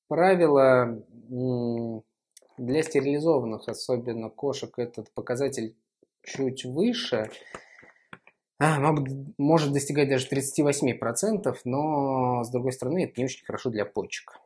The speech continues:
А, жир одиннадцать процентов, то есть корм достаточно жирный, по-, поэтому мы должны, э,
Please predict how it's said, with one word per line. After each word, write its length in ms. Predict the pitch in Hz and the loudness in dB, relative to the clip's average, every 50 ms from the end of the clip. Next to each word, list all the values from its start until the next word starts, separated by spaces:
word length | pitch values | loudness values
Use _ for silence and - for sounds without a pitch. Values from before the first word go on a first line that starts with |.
| _ _ _ - 107 110 | _ _ _ -18 -12 -8
А, 380 | 117 113 110 107 104 104 107 | -4 -2 0 0 0 0 -2
жир 380 | 107 110 127 147 135 117 - - - - - - | -2 0 2 4 4 4 2 -2 -10 -6 -2 -2
одиннадцать 540 | 117 110 123 160 226 247 - - - - | 0 2 2 2 2 2 2 -2 -4 -2
процентов, 560 | - 185 190 185 - 202 190 190 - 160 - - | 2 2 2 2 2 0 -2 0 -2 -4 -4 -2
то 80 | 127 | -2
есть 120 | 117 - - | -2 -2 0
корм 320 | - 147 135 127 120 110 | 2 4 4 4 4 2
достаточно 540 | 113 110 - - 131 113 - - - 117 110 | -2 -2 0 0 0 0 -2 -4 -6 -6 -4
жирный, 500 | 110 131 147 175 190 208 220 233 214 - - - - - - _ - | 0 0 2 2 2 2 0 0 -2 -6 -10 -18 -20 -20 -16 _ 0
по-, 280 | 120 127 131 139 - - - - - - 156 - _ _ _ _ _ - | 2 2 2 0 -2 -8 -16 -18 -16 -14 -16 -16 _ _ _ _ _ 0
поэтому 420 | 131 127 147 143 - 151 143 135 | 2 2 2 2 0 0 0 2
мы 480 | 127 135 143 147 147 139 139 139 135 123 | 2 2 2 2 2 4 4 2 2 2
должны, 760 | 123 120 120 120 120 127 131 143 147 143 143 139 135 127 127 - _ _ _ _ _ _ 156 | 2 2 0 0 0 0 0 0 0 0 0 0 -2 -2 -6 -10 _ _ _ _ _ _ -20
э, 500 | 202 185 131 117 117 113 113 113 113 | -16 -12 -10 -10 -8 -8 -8 -8 -10